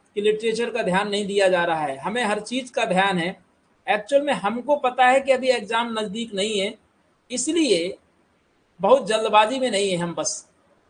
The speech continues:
जैसे ही commission का गठन हो जाएगा, फिर हमारी speed आप देखिएगा। हाँ, it's your onus, it's your responsibility कि आप revision करते रहें।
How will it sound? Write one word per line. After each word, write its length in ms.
जैसे 420
ही 100
commission 560
का 140
गठन 300
हो 160
जाएगा, 360
फिर 200
हमारी 420
speed 360
आप 200
देखिएगा। 640
हाँ, 300
it's 280
your 120
onus, 280
it's 180
your 140
responsibility 840
कि 80
आप 220
revision 480
करते 340
रहें। 280